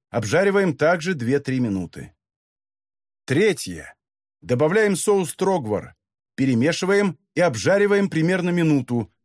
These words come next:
после чего насыпаем в казан натертые на крупной терке томаты. Тушим все это, помешивая. Добавляем соль, перец, щепотку кардамона. Четвертое. Добавляем нарезанный кубиками картофель и мелко нарезанную зелень.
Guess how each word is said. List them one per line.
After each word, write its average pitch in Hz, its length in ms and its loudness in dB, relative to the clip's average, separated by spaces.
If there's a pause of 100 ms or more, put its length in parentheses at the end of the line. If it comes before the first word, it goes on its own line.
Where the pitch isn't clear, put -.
после 147 260 -2
чего 156 220 0
насыпаем 131 520 0
в - 60 -14
казан 151 480 0 (160)
натертые 165 580 0
на 156 140 2
крупной 156 380 -2
терке 135 400 -4
томаты. 104 560 -6 (580)
Тушим 185 360 0
все 151 200 -2
это, 160 380 0
помешивая. 98 840 -4 (400)
Добавляем 120 540 0
соль, 160 420 -2 (180)
перец, 101 500 -4 (240)
щепотку 143 560 -2
кардамона. 95 640 -4 (1040)
Четвертое. 143 840 -4 (640)
Добавляем 190 580 2
нарезанный 185 560 2
кубиками 170 520 0
картофель 196 640 -2
и 143 100 2
мелко 170 340 0
нарезанную 143 600 0
зелень. 98 460 -8